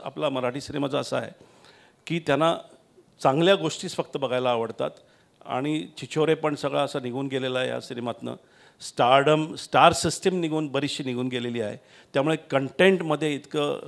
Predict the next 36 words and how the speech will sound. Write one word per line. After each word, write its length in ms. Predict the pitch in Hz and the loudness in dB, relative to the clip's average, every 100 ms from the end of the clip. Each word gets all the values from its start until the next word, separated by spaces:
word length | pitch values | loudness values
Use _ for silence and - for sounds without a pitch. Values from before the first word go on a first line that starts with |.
| - | -6
अ, 40 | 123 | -4
लोकांना, 400 | 120 - 135 135 | -6 -4 -4 -4
अ, 760 | 131 - 127 - 113 113 113 | -6 -8 -10 -10 -10 -10 -8
लोक 180 | 120 123 | -8 -6
support 380 | 143 131 160 160 | -6 -4 -4 -2
करतात. 340 | 131 117 120 135 - _ _ _ | -4 -4 -6 -8 -12 _ _ _
And 100 | 131 | -6
this 180 | 135 131 | -6 -6
is 180 | 147 147 | -4 -4
the 80 | 127 | -2
right 360 | 131 165 160 139 | -2 -2 -2 -2
time 200 | 139 131 | 0 -2
to 100 | 127 | -6
be 60 | 123 | -6
in 60 | 123 | -6
मराठी 340 | 113 107 110 | -6 -8 -10
cinema. 320 | 117 123 120 147 - _ _ _ | -14 -12 -10 -10 -14 _ _ _
And 220 | 120 123 | -8 -6
I 60 | 120 | -4
have 120 | 127 | -2
been 240 | 143 135 | -4 -2
fortunate 420 | 127 117 143 160 - | -2 -2 -6 -6 -8
की 80 | 143 | -6
मी 280 | 143 135 - _ _ 120 | -4 -6 -12 _ _ -6
दोन 140 | 127 | -2
हजार 180 | 135 139 139 | 0 0 -2
तेरा 180 | 127 135 | -2 -2
सालपासनं 640 | 135 131 127 - 143 135 - _ _ _ - | -2 -4 -6 -8 -6 -6 -8 _ _ _ -14
मराठी 300 | 117 117 123 | -6 -4 -4
सिनेमा, 540 | 120 123 131 131 - 117 | -8 -8 -6 -8 -8 -12
सिनेमामध्ये 460 | 120 127 131 127 | -8 -4 -4 -4
बऱ्याचशा 340 | 123 131 - 147 | -2 -2 -2 -4
गोष्टी 260 | 127 - | -6 -8
करत 300 | 120 117 123 | -6 -6 -4
आलो 160 | 117 | -6
आहे. 100 | 113 | -6